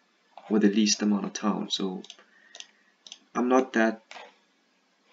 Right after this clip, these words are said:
scared of that, to be honest.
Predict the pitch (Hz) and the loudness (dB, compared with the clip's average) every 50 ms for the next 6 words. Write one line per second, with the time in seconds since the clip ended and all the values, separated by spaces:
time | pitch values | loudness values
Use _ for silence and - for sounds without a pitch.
0 | _ _ _ _ _ _ _ - - - - - - 113 107 98 98 98 101 85 | _ _ _ _ _ _ _ -2 2 4 4 4 4 4 4 4 4 2 0 -4
1 | 87 90 104 - - - - 104 - 82 87 92 - - - - _ _ _ _ | -8 -8 -12 -12 -12 -14 -14 -10 -8 -8 -8 -8 -8 -12 -18 -20 _ _ _ _
2 | _ _ - - - _ _ _ _ - - - - 87 92 101 - - - - | _ _ -20 -20 -20 _ _ _ _ -20 -12 -6 -4 0 2 2 2 0 -2 -4
3 | - - | -6 -10